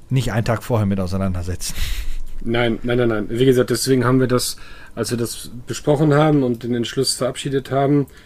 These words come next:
Speaker 2: beziehungsweise uns vor ein paar Wochen damit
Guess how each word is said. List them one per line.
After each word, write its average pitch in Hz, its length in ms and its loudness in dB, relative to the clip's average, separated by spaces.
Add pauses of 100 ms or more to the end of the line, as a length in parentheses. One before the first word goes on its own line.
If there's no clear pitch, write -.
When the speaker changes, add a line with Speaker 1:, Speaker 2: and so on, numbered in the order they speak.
(400)
Speaker 2:
beziehungsweise 120 720 0 (200)
uns 120 220 -6
vor 120 300 -2 (100)
ein 127 160 -6
paar 123 240 -2
Wochen 120 300 0
damit 120 420 -2